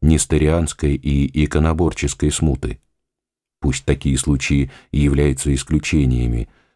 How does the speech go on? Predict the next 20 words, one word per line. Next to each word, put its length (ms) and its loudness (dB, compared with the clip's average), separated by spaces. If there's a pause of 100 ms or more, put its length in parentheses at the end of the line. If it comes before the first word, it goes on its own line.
но 140 4
даже 240 2
если 300 0
бы 140 0
таковой 440 0
был 220 0
только 380 -2
один, 520 0 (320)
то 200 4
и 340 -2
он 320 2
имел 340 2
бы 200 0
принципиальное 1000 0
догматическое 880 -2
значение, 680 0
потому 340 0
что 300 -2 (280)
им 260 2
уже 360 0